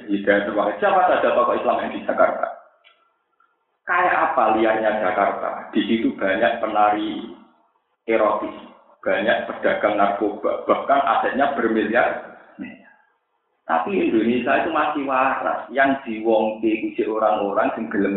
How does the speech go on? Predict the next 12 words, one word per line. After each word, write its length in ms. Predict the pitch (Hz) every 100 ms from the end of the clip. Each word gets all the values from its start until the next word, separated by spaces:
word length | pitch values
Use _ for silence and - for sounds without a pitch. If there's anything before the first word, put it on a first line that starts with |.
| 101
sholat, 480 | 98 92 113 - -
gelem 240 | 107 110 113
ibadah. 400 | 110 - 120 - - - - - - - _ _ _ _ _ _ 113
Lho, 160 | 139
umpama 320 | 175 170 196
sing 160 | 185 151
diwongno 640 | 113 113 135 135 147 143
bandar-bandar 560 | 104 107 120 - 107 123
narkoba 520 | 127 127 127 117 135 113
yang 160 | 110 117
uangnya 320 | 123 120 117
triliunan. 540 | 127 127 123 127 123